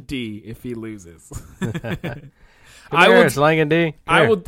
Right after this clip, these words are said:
Speaker 1: I will do that for a week, and I, I'll do a video of me calling him Slangin' D. How about that? Let's, let's do. A,
Speaker 2: Slangin'
Speaker 1: let, I'll
Speaker 2: D.
Speaker 1: do a, I'll post a video of me calling him Slangin' D. I'm not gonna do like that. That would be a monthly one. I'm not gonna do a whole year, uh, like, forever.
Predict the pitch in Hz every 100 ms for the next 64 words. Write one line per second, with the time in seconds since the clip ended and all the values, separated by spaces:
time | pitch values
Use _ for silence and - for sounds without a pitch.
0 | 160 170 214 190 208 185 - 170 135 127
1 | 131 - - 135 139 147 143 160 160 165
2 | 135 120 160 151 135 135 131 - 139 131
3 | 127 113 107 104 120 _ - 131 117 113
4 | 104 113 120 117 104 87 135 143 170 170
5 | 220 214 - 175 190 190 202 226 196 147
6 | 160 165 196 175 151 175 175 151 151 143
7 | 139 139 131 120 127 120 110 92 82 _
8 | _ _ _ - 143 - 139 156 160 151
9 | 143 143 143 151 185 175 180 175 160 135
10 | 135 120 110 104 98 98 104 _ _ _
11 | 143 170 160 151 139 127 127 139 123 123
12 | 120 110 - 123 123 120 214 _ _ _
13 | - _ _ 131 127 123 104 98